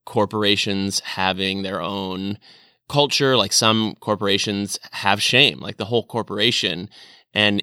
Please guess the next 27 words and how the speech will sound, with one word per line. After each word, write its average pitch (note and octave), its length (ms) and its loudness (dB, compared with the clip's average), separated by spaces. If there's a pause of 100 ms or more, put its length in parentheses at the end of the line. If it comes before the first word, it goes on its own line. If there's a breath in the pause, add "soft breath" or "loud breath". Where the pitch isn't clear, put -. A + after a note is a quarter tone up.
and G#2 160 2
in G#2+ 140 2
my G#2 180 6
life G#2+ 360 4
experience, G2+ 760 0
a - 80 -6
corporation B2+ 680 2
or G2+ 380 0 (380 soft breath)
any C#3 320 4
kind B2 180 -2
of G#2 140 -6
group, A2 500 2 (360 soft breath)
the A#2 60 -2
culture B2+ 560 2
really G#2+ 380 2
does G#2 400 4
seem G2+ 260 0
to G2 120 -6 (180)
come G#2+ 340 -2
down G2+ 640 2
from F#2+ 440 -4
the F#2 100 -6
top. - 640 -2
So - 140 -2
I'm A#2 120 2
imagining A2+ 640 2
that, G#2+ 160 0